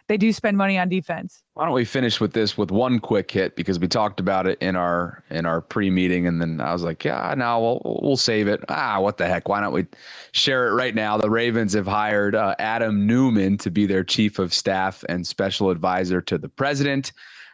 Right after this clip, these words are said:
Speaker 2: Uh, Newman has served as the chief of staff, strategy and operations, and deputy general counsel at the Big Ten under Kevin Warren. So a very experienced, uh, professional is joining the organization,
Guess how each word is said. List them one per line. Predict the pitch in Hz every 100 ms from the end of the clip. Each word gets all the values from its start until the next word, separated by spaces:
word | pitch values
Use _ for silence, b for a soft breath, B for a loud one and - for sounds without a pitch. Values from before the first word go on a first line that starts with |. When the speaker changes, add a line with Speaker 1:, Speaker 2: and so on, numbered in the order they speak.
| -
Speaker 2:
Uh, | 101
Newman | 101 117 117 113
has | 104 -
served | 117 113 101
as | 101 85
the | 92
chief | - 113 101
of | 95
staff, | - 104 101 98 -
strategy | - - 120 117 117 107
and | 107
operations, | 101 101 101 95 104 - 101 98 -
and | 92 87 -
deputy | 101 - 104 101
general | 85 98 98 95 92
counsel | - 104 98 - 98 92 b b
at | 98 95
the | 90
Big | 92 101 82
Ten | - 170 156 117 113 - b b b
under | 113 110 101
Kevin | - 123 107 98
Warren. | 104 110 92 80
So | 82 98 87
a | 85
very | 87 101 101
experienced, | 98 - - 110 110 107 104 - -
uh, | 92
professional | - 92 117 113 - 117 107
is | 90
joining | 110 107 104
the | 101 104
organization, | 110 104 98 90 123 143 190 196